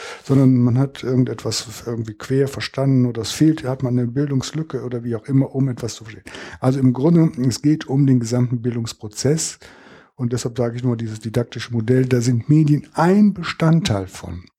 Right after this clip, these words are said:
Durchaus ein wichtiger und ein, äh, jetzt auch, äh, ins Zentrum gerückter Bestandteil, weil wir das digitalisieren. Wir haben ja die unterschiedlichsten Medien, können wir heute zusammenführen. Wir können sie mergen. Wir können Audio, Video und so weiter über die Datenleitung schicken und gleichzeitig nur Druck. Das war früher alles getrennt.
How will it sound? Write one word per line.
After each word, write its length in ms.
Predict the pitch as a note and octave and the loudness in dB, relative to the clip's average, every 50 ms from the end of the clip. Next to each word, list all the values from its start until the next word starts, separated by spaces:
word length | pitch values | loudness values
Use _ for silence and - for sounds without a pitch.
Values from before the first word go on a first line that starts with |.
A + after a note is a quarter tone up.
| - - - | -20 -12 -6
Durchaus 580 | B2 A2+ C#3 C3 C3 B2+ C3 D3+ D3+ D3+ D3 B2+ | 0 2 2 2 2 0 0 0 0 0 0 0
ein 220 | A#2+ G#2 G2 F#2 | 0 0 0 0
wichtiger 600 | G#2 G#2+ G#2+ - - C#3 C#3 C#3 E3+ F3 F3 F3 - - - - - _ _ | 0 -2 -2 -2 -4 -4 0 2 2 0 0 -4 -10 -18 -18 -20 -20 _ _
und 220 | - A#2+ G#2 - | -4 -2 -2 -2
ein, 400 | A2+ A2+ G#2+ G#2 G#2+ G#2+ A2 G#2+ - | -2 -2 -2 -2 -4 -4 -6 -4 -2
äh, 280 | B2 A#2+ A#2 A2+ A2+ A2 | 0 2 2 4 4 2
jetzt 340 | A2 A2 A#2 A2 - - - A2+ G#2+ G2+ | 0 0 -4 -6 -6 -2 0 0 0 0
auch, 300 | G2+ G2 - - - - | -2 -6 -8 -8 -12 -12
äh, 240 | F#2+ F#2 F2+ - - | -14 -14 -14 -14 -12
ins 240 | G2 G2+ - - - | -10 -8 -8 -8 -4
Zentrum 400 | - A2+ B2 - - D#3+ D#3+ D3+ | -2 0 0 2 2 2 2 2
gerückter 420 | C#3 C#3+ B2+ D#3 D#3+ - D#3 C#3 | 2 -2 -4 -4 -6 -4 -6 -6
Bestandteil, 600 | - C#3+ C3 - - C3+ C#3 C3 - B2+ A#2 A2+ | -6 -6 -12 -6 -4 -2 -2 0 0 0 0 0
weil 180 | B2+ A#2 A#2+ B2 | -2 -2 0 0
wir 140 | B2+ B2 | -2 0
das 200 | A2+ A#2+ A#2+ A2+ | 0 0 -2 -2
digitalisieren. 760 | A2+ C3 B2 - B2 - - A#2 A#2 A#2 A2 A#2+ B2+ A#2 A#2 B2+ | -2 -8 -6 -6 -4 -2 -2 -2 -2 -4 -4 -4 -4 -4 -4 -2
Wir 120 | C3+ C#3+ | 0 2
haben 80 | D#3 D#3 | 2 2
ja 40 | C#3+ | 2
die 140 | C3 D3 D#3+ | 0 -2 0
unterschiedlichsten 720 | F3+ G#3 G3+ - F3+ D#3+ - F3 E3 C#3 D3 C3+ - C#3+ C#3 | 0 0 0 0 -2 -6 -4 -6 -6 -8 -8 -8 -4 -2 0
Medien, 240 | D#3 D#3+ D3 D3 - | 0 2 0 0 -2
können 200 | - D#3+ D3+ C#3+ | 0 -2 -2 -2
wir 40 | |
heute 160 | D3 D3 D3 - | -4 -6 -8 -10
zusammenführen. 840 | - - D#3 C3 F3+ G#3 A3+ F#3+ C#3 B2+ B2 - A#2+ G#2 F#2 F#2 F#2+ | -6 -4 -2 0 2 4 4 4 2 2 0 -4 -10 -8 -8 -8 -8
Wir 80 | A2 | -8
können 160 | - C#3+ C#3 C3+ | -6 -6 -4 -2
sie 80 | D#3 | 0
mergen. 580 | D3+ D3+ D3+ F3 G3+ G#3 G3 - - A2 G#2 G#2 - - - - _ | 2 2 4 4 2 2 0 -2 -4 -4 -4 -6 -6 -16 -20 -20 _
Wir 80 | - C#3 | -14 -6
können 180 | - D3+ C3+ - | -4 -4 -4 -2
Audio, 440 | - D3+ E3+ E3+ E3+ E3 D#3+ D3 C3 | 0 2 2 4 4 4 2 2 2
Video 320 | C3 D#3+ E3+ D#3 D3+ D#3 - | 0 0 0 0 0 0 0
und 240 | - D#3 D#3+ D#3 | 2 0 0 2
so 160 | - D3+ B2+ B2+ | 2 0 0 0
weiter 300 | C3 C#3 D3 C#3+ - C#3 | 0 0 0 -2 -2 -4
über 100 | B2+ B2 | -4 -4
die 100 | C3 A#2+ | -2 0
Datenleitung 720 | B2 A#2+ C3+ D#3 - D#3+ C3+ B2+ B2+ C3+ C3 - C3+ C3+ | 0 0 0 0 2 2 2 2 2 0 -2 -2 -4 -4
schicken 260 | - - D#3 D3+ D3+ D3 | -2 -2 -4 -2 0 0
und 100 | C#3+ B2+ | 0 0
gleichzeitig 500 | B2 C3 C#3+ C#3+ C#3+ - C3+ B2+ - B2 | 0 0 -2 -2 -2 -2 -4 -4 -2 -2
nur 140 | B2+ A#2+ | -2 -2
Druck. 240 | A2+ A2+ C3 D3 D#3 | -2 -2 -4 -6 -4
Das 200 | - C#3 A#2 A2 | -2 -2 -2 -2
war 100 | B2 C3 | -2 -6
früher 280 | C3 - D3+ D3 C#3 - | -6 -4 -4 -4 -2 -2
alles 220 | C3+ D3 D3 - | -2 -4 -4 -2
getrennt. 340 | - C#3+ - - C#3+ C#3+ - | -4 -6 -2 0 -2 -2 -2